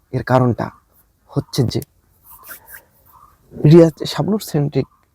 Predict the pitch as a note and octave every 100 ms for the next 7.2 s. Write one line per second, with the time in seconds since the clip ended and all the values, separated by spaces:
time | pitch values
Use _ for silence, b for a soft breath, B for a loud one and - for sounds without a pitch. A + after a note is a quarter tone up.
0 | _ _ C#3 A#2+ B2 A#2+ - _ - B2
1 | A#2+ A#2 A#2 - A2 A#2+ A2+ - b b
2 | b b b - A#2 B2+ A#2+ A#2+ - G#2+
3 | G#2+ - D#2 A#2 A#2 - - E3 F3 F3
4 | - C3 C#3 C3+ - C3 B2 A#2+ C#3 -
5 | C#3+ D3 A#2+ B2+ B2+ _ b b b b
6 | b A3 A3+ G#3 - - G#3+ G#3+ F#3 D3
7 | D#3+